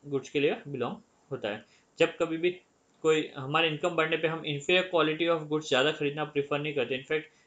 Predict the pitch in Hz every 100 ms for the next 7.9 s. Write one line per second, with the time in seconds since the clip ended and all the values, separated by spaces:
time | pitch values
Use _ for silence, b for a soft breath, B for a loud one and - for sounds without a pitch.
0 | _ 156 151 151 156 156 139 147 143 -
1 | - _ - 131 135 135 143 123 117 139
2 | 139 135 170 139 127 143 233 - 123 123
3 | 143 123 117 131 127 139 - 117 113 202
4 | 247 _ _ _ _ - 127 107 143 -
5 | 123 104 113 107 - 107 101 _ 135 151
6 | 110 - _ _ _ _ _ _ _ _
7 | B B _ - 165 202 214 220